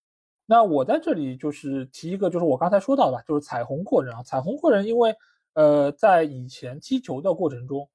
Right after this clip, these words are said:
要做出来的难度还是比较高，而且在真正的比赛之中，其实做出来的球员也比较少。我不知道就是法王还记得哪一些啊，因为我只记得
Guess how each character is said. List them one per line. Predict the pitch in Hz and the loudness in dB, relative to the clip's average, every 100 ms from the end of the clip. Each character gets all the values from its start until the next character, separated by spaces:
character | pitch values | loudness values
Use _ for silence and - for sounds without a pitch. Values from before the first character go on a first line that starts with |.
| - | 2
要 | 214 | 2
做 | 220 247 | 4 2
出 | 208 | 4
来 | |
的 | 196 | 2
难 | 175 127 127 | -2 -10 -6
度 | 214 | -6
还 | 131 | -4
是 | 160 | -8
比 | 131 | -12
较 | 117 | -12
高， | 120 160 170 _ _ | 0 0 0 _ _
而 | 170 262 | 2 2
且 | 214 165 | 0 0
在 | 196 | 0
真 | - 330 | 0 -2
正 | - 302 185 | -2 -4 2
的 | 143 - | 0 0
比 | 131 | -14
赛 | 117 226 160 | 0 2 2
之 | 180 | -2
中， | 180 202 - _ _ _ | -8 -8 -10 _ _ _
其 | - 185 | -10 -10
实 | 226 147 160 | -6 -4 -4
做 | 247 180 | 2 2
出 | 131 - 160 | 0 -2 0
来 | 127 | 2
的 | 123 143 | 0 -4
球 | - 127 147 | -6 -4 -2
员 | 196 185 135 | -2 -4 -4
也 | 139 | -4
比 | - 135 | -4 -4
较 | 120 | -6
少。 | 123 135 - _ _ - | -6 -10 -14 _ _ -2
我 | 165 | 2
不 | 202 | 4
知 | 320 | 4
道 | 330 | 2
就 | 285 240 | 0 -4
是 | - 202 180 | -6 -6 -6
法 | - 147 123 | 0 2 2
王 | 175 | 0
还 | - 156 | 0 -4
记 | - 160 | -6 -6
得 | 151 131 | -4 -4
哪 | 123 120 | -8 -12
一 | 123 | -14
些 | - 131 | -8 -6
啊， | 127 | -4
因 | 175 | -2
为 | 247 | -2
我 | 240 135 120 | 0 0 0
只 | - 127 | -2 -16
记 | 123 170 | -14 -4
得 | 151 127 | -2 -2